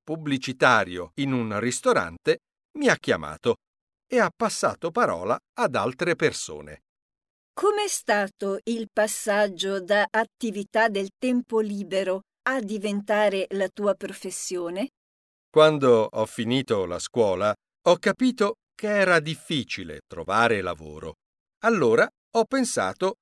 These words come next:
Speaker 1: che avevo un grande vantaggio rispetto ai miei amici e non dovevo perderlo.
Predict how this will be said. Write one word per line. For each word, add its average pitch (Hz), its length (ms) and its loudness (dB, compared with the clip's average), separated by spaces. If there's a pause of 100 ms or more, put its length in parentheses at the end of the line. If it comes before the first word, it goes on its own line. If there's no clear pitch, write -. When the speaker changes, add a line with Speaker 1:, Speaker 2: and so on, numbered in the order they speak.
Speaker 1:
che 269 120 -4
avevo 196 580 2
un 170 240 -4
grande 190 460 0
vantaggio 127 840 0 (240)
rispetto 117 760 0
ai 90 220 -4
miei 98 360 -4
amici 90 520 -10 (400)
e 190 140 0
non 208 360 0
dovevo 185 640 0
perderlo. 78 720 -8